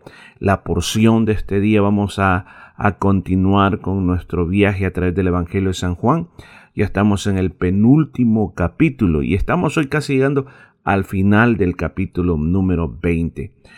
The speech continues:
Y hoy vamos a hablar de algo muy importante que nos pasa a todos. Usted puede haber caminado en el camino de la fe por muchos años, pero llega momentos en su vida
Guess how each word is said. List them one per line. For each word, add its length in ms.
Y 200
hoy 200
vamos 360
a 40
hablar 280
de 200
algo 400
muy 240
importante 680
que 120
nos 160
pasa 540
a 140
todos. 680
Usted 400
puede 200
haber 200
caminado 640
en 80
el 160
camino 420
de 80
la 160
fe 240
por 240
muchos 460
años, 420
pero 140
llega 380
momentos 720
en 120
su 200
vida 420